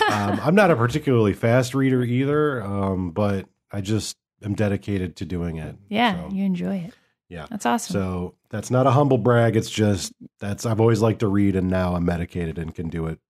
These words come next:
Speaker 1: better.
Speaker 2: Yeah. That's awesome. Cool. I'm really proud of you. That's really cool. I'm really happy to see that, uh, like, just the things that you enjoy, you're able to enjoy them fully 'cause you're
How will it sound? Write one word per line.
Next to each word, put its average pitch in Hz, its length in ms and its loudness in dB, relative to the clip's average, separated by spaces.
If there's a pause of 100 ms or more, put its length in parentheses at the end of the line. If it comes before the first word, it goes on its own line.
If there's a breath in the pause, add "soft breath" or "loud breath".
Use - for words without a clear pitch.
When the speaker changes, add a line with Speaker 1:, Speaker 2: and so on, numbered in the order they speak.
(200)
Speaker 1:
better. 80 480 -8
Speaker 2:
Yeah. 196 280 2 (560)
That's - 120 -14
awesome. 190 340 -4 (240)
Cool. 226 320 -6 (480)
I'm 202 140 0
really 208 180 2
proud 202 260 -4
of 180 80 -4
you. 185 100 -4
That's 185 320 -10
really 196 180 0
cool. 190 240 -8 (140)
I'm 214 120 4
really 247 160 6
happy 208 260 2
to 185 100 0
see 185 420 0 (480)
that, 90 340 -4
uh, - 340 -4 (200)
like, 190 380 -10 (280)
just - 320 -8 (300)
the 190 100 -10
things 196 340 2
that - 180 -4
you 185 60 -2
enjoy, 170 680 -2 (260)
you're 175 140 -10
able 170 240 -2
to - 100 -10
enjoy 175 300 -4
them 175 160 -6
fully - 480 -10 (120)
'cause - 180 -12
you're 180 240 -10